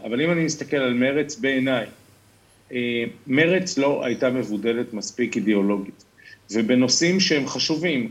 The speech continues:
כמו להט"ב, אפילו כמו סביבה, כמו דת ומדינה, בנושאים האלו יש גם מפלגות אחרות שפועלות בנושאים האלו לא פחות, ואולי אפילו יותר, מכיוון שיש להם יותר כוח, יש עתיד.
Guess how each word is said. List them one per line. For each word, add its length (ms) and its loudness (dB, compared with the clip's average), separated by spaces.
כמו 360 2
להט"ב, 500 0
אפילו 360 -4
כמו 480 0
סביבה, 560 0
כמו 760 2
דת 240 0
ומדינה, 500 -2
בנושאים 520 0
האלו 400 2
יש 460 -2
גם 240 2
מפלגות 440 -4
אחרות 500 -4
שפועלות 800 0
בנושאים 500 -2
האלו 280 2
לא 160 4
פחות, 420 -2
ואולי 320 4
אפילו 280 0
יותר, 560 0
מכיוון 300 -6
שיש 220 -6
להם 80 0
יותר 280 2
כוח, 420 2
יש 280 -2
עתיד. 300 -8